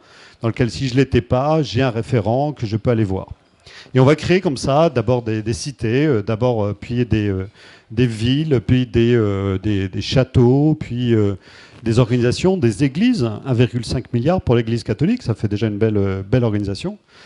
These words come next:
Et puis, euh, d'autres types d'organisations, plus tard, des, euh, des Facebook, hein, un virgule huit milliard, deux milliards si on compte en fait, euh, pour, euh, pour Facebook, deux virgule trois milliards pour, euh, pour Google. Donc on est déjà dans des, des belles organisations, quoi, des, des organisations assez, assez costauds.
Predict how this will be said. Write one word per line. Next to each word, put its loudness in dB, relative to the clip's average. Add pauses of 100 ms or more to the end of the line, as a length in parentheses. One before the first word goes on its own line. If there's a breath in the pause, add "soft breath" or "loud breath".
(340 loud breath)
Et 4
puis, 2
euh, 6
d'autres 2
types -6
d'organisations, 0
plus -4
tard, -2
des, 0
euh, 0
des -6
Facebook, 0
hein, -8 (100)
un -4
virgule -2
huit -8
milliard, -4
deux -2
milliards -4
si -12
on -6
compte -10
en -6
fait, -10
euh, -6 (1120 loud breath)
pour, 4
euh, 4
pour 0
Facebook, 2
deux 2
virgule -2
trois -2
milliards -4
pour, -2
euh, -2
pour 0
Google. -2
Donc -6
on -6
est -4
déjà 0
dans -2
des, -6 (680)
des -4
belles 0
organisations, -2
quoi, -6
des, -2
des -8
organisations -6
assez, -4
assez -8
costauds. -8